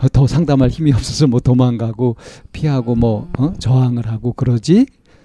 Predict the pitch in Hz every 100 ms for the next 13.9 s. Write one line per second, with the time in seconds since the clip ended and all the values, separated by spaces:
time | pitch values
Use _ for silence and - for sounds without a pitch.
0 | _ _ _ _ - 175 135 123 208 -
1 | 143 131 156 156 135 123 104 127 - 110
2 | 101 120 104 107 147 87 - - _ _
3 | _ - 190 180 190 190 185 _ - -
4 | - - - 190 175 170 160 - - -
5 | - _ 196 185 180 - _ _ _ _
6 | _ _ _ - - 339 370 349 302 -
7 | _ _ _ _ 185 180 - _ 175 175
8 | 170 170 165 165 175 175 - 165 160 226
9 | 220 165 - _ _ _ 147 _ 131 104
10 | 98 139 135 147 131 127 110 117 104 104
11 | 110 - - 110 156 - - - _ -
12 | - _ - - - - 214 226 226 220
13 | 220 214 214 208 208 202 208 202